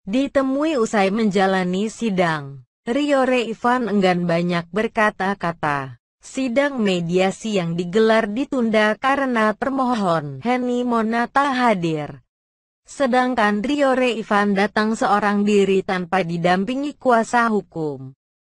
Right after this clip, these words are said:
Rio sendiri enggan memberikan komentar mengenai hal ini. Saat ditanya mengenai gugatan cerainya ini, Rio mengaku, "Ini adalah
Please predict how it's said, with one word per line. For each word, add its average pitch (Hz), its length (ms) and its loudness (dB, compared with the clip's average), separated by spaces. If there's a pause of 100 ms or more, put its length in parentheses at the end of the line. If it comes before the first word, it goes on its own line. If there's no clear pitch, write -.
Rio 254 400 4
sendiri 262 640 -2
enggan 190 400 0
memberikan 254 800 0
komentar 226 560 2
mengenai 277 560 -2
hal 277 320 2
ini. 175 480 -4 (320)
Saat 277 480 0
ditanya 175 560 0
mengenai 170 560 -2
gugatan 202 800 0
cerainya 240 560 0
ini, 147 480 -6
Rio 269 480 2
mengaku, 202 640 0
"Ini 208 320 0
adalah 165 640 -2